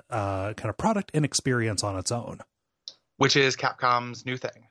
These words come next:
Speaker 2: Like,
Speaker 1: Yes.
Speaker 2: Capcom are now proving, proving themselves to be kind of best in the business at that.
Speaker 1: Yeah.
Speaker 2: Um, with, with this and the remake of number one,
Speaker 1: Mm-hmm.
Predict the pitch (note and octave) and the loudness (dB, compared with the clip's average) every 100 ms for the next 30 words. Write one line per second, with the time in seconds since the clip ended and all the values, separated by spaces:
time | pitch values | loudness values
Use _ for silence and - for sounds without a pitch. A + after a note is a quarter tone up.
0 | _ B2+ A#2 C#3+ C#3+ D#3 D3 D3 C#3 C3+ | _ -2 2 2 4 4 6 4 4 2
1 | - C3+ C3+ C3+ _ F#3 F#3+ E3+ D#3 D3+ | -2 -10 -8 -12 _ -4 -4 -4 0 0
2 | C#3+ C3 B2+ B2 C3 B2 A2+ A2 G#2+ G2+ | 0 -2 -2 0 2 2 2 -2 -8 -10
3 | G#2 G#2 G#2 - - E2+ - _ C3 A#2+ | -8 -10 -14 -8 -6 -6 -8 _ 2 4
4 | G#2+ G2+ G2+ G#2+ G2+ G2 G2 G#2 A2 - | 4 2 0 -2 -2 -4 -6 0 0 2
5 | A#2+ A2+ - C3 B2+ B2 A2+ A2+ G#2+ A#2 | 2 2 2 2 2 0 0 -2 -2 0
6 | A#2 - G#2+ G#2+ G2+ C3+ A3+ G#3+ - - | 0 0 -2 -2 0 2 2 -2 -6 0
7 | E3 C3+ | 2 2